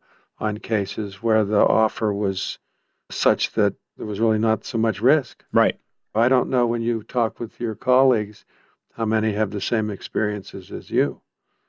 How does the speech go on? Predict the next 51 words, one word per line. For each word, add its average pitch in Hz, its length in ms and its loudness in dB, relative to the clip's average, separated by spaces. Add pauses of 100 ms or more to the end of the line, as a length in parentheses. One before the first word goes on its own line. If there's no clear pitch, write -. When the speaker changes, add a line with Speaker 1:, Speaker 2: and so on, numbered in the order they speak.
(160)
Speaker 1:
So - 120 -2
you're 117 120 4
doing 139 240 4
something 135 380 0
right. 98 260 0 (800)
Speaker 2:
Well, 156 300 2
but 143 160 0
we 135 200 2
also 131 380 4
talk 98 520 -2 (120)
about 92 720 -4
that. 95 480 -2 (520)
I 117 40 -12
mean, 110 180 2
there 120 160 6
are 110 280 4
some 117 240 0
of 101 160 0
those 101 640 0
seemingly 101 420 2
sociopathic 101 1120 0
trial 123 320 2
attorneys 107 440 0
out 98 200 2
there 101 200 0
that 98 260 -6
say 120 240 0
no 110 320 2
to 101 480 -2
ridiculous 113 640 0
amounts 104 280 0
of 107 60 -4
money 101 600 0
only 113 280 2
to 98 100 -4
try 104 260 -2
to 98 100 -4
get 98 180 -4
a 98 40 -2
verdict 98 320 -2
higher. 139 300 4
And 120 120 0
sometimes 113 420 -2
they 98 120 2
do, 135 340 2
and 101 140 2
they 98 160 0
pound 104 320 -4
their 98 80 -4
chest. 123 480 -2
And 101 240 -2